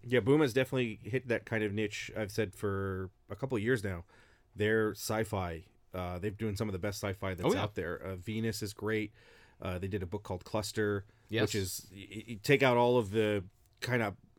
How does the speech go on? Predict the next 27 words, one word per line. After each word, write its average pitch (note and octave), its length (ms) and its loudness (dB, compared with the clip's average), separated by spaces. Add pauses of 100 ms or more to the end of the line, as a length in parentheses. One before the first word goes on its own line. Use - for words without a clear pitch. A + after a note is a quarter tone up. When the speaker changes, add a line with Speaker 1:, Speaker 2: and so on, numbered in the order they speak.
(540)
Speaker 1:
not C3+ 260 6
in D3 40 2
a C#3 60 4
bad B2 280 6
way, A2+ 140 4
but G2+ 100 -6
the G#2+ 80 -4
high-handedness A2 680 2
of G2 180 -6
something A#2 200 -2
like G2 180 -2
Bitch - 200 -6
Planet, G#2 340 -4 (480)
and, G2 440 0 (280)
uh, F2+ 380 -4 (320)
Cluster G#2+ 380 -2
has G2+ 480 -2 (280)
a - 60 -2
more G#2+ 200 0
straightforward A2 520 2
story, A2+ 320 2
but F#2+ 100 -4
it's - 140 -10
really, A#2+ 340 0
really G#2+ 220 0
well G2 180 -4
done. F#2 340 -4